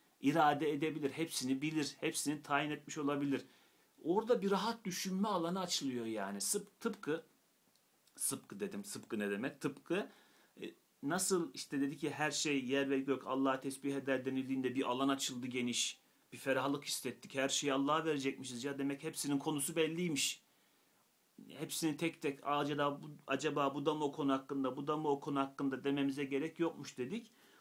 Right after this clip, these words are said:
Burada da yine bak tefekkür ettiğimizde, "Ha, bunda da şüpheye düşmemize gerek yok. Buna da gücü yeter, buna da gücü yeter, buna da gücü yeter." gibi bir şey var. Gelelim El Hakim ismine, süremizi aşmayalım, on dakikamız kalmış.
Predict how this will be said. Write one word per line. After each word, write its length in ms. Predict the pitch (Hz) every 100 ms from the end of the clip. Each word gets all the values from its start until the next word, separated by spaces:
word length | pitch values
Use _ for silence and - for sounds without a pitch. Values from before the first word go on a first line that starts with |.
| - 135
Burada 280 | 160 233
da 60 | 254
yine 260 | 214 190 165
bak 180 | 165
tefekkür 380 | 165 160 175 202
ettiğimizde, 640 | 196 190 170 170 165 233 233 _ _ -
"Ha, 160 | 135
bunda 300 | 165 196 226
da 80 | 226
şüpheye 380 | - 180 165 156
düşmemize 420 | 143 147 135 123
gerek 280 | 127 117 113
yok. 100 | 113
Buna 180 | 139 180
da 60 | 196
gücü 320 | 156 135 135
yeter, 340 | 131 190 180
buna 180 | 160 170
da 60 | 160
gücü 260 | 139 135
yeter, 300 | 139 190 190
buna 160 | 170 170
da 80 | 160
gücü 280 | 127 113 113
yeter." 400 | 104 104 - - _ _ _ _ _ _ -
gibi 380 | 175 180 226 165
bir 60 |
şey 320 | - 180 190
var. 240 | 156 113 - - _ _
Gelelim 460 | 175 180 170 165 160 - _ _
El 160 | 151 147
Hakim 420 | 147 143 175 143
ismine, 560 | 135 - 117 160 202 - -
süremizi 600 | 135 127 127 127 135 - _
aşmayalım, 600 | 139 135 - 120 113 151 160
on 160 | 127
dakikamız 420 | 117 - 113 110
kalmış. 460 | - 101 131 196